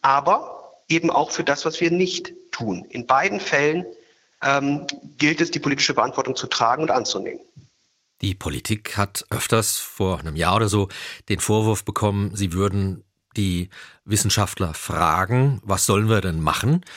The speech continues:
Speaker 2: Und wenn sie keine klare Antwort bekommen haben, was aus Sicht der Virologen, Epidemiologen und so weiter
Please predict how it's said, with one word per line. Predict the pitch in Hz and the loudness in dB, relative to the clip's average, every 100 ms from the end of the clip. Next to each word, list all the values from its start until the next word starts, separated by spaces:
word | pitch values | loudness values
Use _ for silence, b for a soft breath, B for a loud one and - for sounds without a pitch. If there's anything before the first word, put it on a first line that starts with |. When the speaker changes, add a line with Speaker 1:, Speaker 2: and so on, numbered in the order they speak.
| B B | B B
Speaker 2:
Und | 110 | -2
wenn | 95 104 | 2 2
sie | 104 | 2
keine | 104 98 | 2 0
klare | 95 95 92 80 | 0 0 0 0
Antwort | 135 180 76 67 | 0 0 -2 -4
bekommen | - - 87 98 113 120 _ _ | -6 -6 -2 0 -2 -6 _ _
haben, | 92 90 95 135 165 | -2 0 2 0 0
was | 98 - | 0 -2
aus | 95 | -2
Sicht | 113 101 - | -2 -2 -2
der | 82 - | -4 -4
Virologen, | 87 104 104 98 98 98 101 | -2 0 0 0 -2 -4 -4
Epidemiologen | 101 101 95 92 95 90 95 98 98 - B | -4 -2 -2 -2 0 0 -2 -2 -4 -6 B
und | 95 | -6
so | 98 | -2
weiter | 90 101 | 0 0